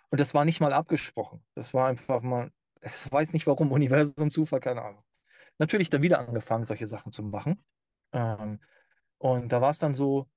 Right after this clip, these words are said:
dass wir, äh, wirklich, ähm, schwerwiegende Dinge gemacht haben. Das heißt, sowas wie, äh,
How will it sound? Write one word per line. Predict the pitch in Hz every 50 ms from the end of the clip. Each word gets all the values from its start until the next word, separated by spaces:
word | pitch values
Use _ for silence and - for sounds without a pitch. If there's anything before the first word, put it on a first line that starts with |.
| _ _ _ _ _ _ _ _ _ _ -
dass | 135 127 - - - - -
wir, | 131 127 131 127 120 120 120 117 113 - -
äh, | 135 117 113
wirklich, | 131 151 151 - 151 135 - - 147
ähm, | 135 120 113 123 120 117 117 -
schwerwiegende | - - - - - - - - 127 131 147 143 143 147 147 139 147 143 135
Dinge | 143 147 143
gemacht | 139 143 143 135 127 - -
haben. | 147 151 156 160 160 - _ _ _
Das | - 117 - -
heißt, | 104 101 -
sowas | - 113 110 104 - -
wie, | 110 107 107 113 - - - - - _ _ _ _ _ -
äh, | 95 82 80 90 -